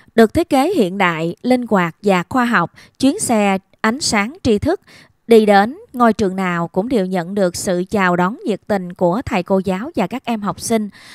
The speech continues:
Mỗi chuyến xe lưu động mang theo hơn bốn ngàn đầu sách, cùng với các trang thiết bị hỗ trợ như máy tính kết nối internet, T V trình chiếu các video giới thiệu về những quyển sách hay,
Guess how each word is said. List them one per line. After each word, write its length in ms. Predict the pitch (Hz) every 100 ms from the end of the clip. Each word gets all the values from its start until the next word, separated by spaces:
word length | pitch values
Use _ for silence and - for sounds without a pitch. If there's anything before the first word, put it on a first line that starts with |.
| -
Mỗi 320 | 214 208 185 247
chuyến 220 | 294 370
xe 220 | - 254
lưu 180 | 233 220
động 280 | 190 160 165 - -
mang 260 | 220 233 214
theo 240 | 220 202
hơn 240 | 208 196 202
bốn 200 | 196 240
ngàn 200 | 359 202
đầu 160 | 185 170
sách, 260 | - 285 - - - -
cùng 260 | 220 208
với 360 | 202 202 226 359
các 160 | 311 359 -
trang 320 | 220 196 185
thiết 180 | 226 330
bị 120 | 185
hỗ 240 | 185 175 220
trợ 180 | 196 160
như 380 | 185 226 214 202 - -
máy 180 | 214 302
tính 320 | 233 220 311 -
kết 180 | 311 247
nối 240 | 214 277
internet, 540 | - 208 202 202 294 - - -
T 60 | - 233
V 40 | 220 214 208 190 _ -
trình 240 | 208 180
chiếu 360 | - 196 254 370
các 220 | 285 349
video 460 | 233 202 202 190 180 - -
giới 200 | 226 269
thiệu 420 | 226 185 160 170 -
về 260 | 202 190
những 240 | 175 175 247
quyển 220 | 202 180
sách 220 | 330 330
hay, 320 | 269 214 196